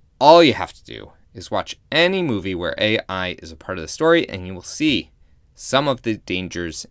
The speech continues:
envisioned. This includes the killer robot overlords of The Matrix, to the supercomputer in the movie War Games from the nineteen eighties that only barely avoids launching a nuclear war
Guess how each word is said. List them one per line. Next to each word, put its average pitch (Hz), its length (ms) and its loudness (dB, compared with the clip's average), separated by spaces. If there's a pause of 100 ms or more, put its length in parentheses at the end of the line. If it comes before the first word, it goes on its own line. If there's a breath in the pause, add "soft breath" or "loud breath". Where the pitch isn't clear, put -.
envisioned. 80 640 -14 (720)
This 139 180 -2
includes 170 480 4
the - 80 -6
killer 214 420 0
robot 175 480 4
overlords 120 580 0
of 98 120 -8
The 104 60 -2
Matrix, - 640 -8 (140)
to - 120 -18
the 117 60 -10
supercomputer 139 960 -4
in 104 140 -10
the 95 60 -10
movie 101 280 -6
War 180 240 2
Games 170 400 -2
from 90 220 -10
the 87 60 -6
nineteen 82 500 -8
eighties 156 360 4 (380 loud breath)
that 185 200 6
only 180 280 2
barely 135 420 0
avoids 113 400 -2
launching 107 340 -4
a 98 40 -6
nuclear 90 420 -8
war 147 540 -2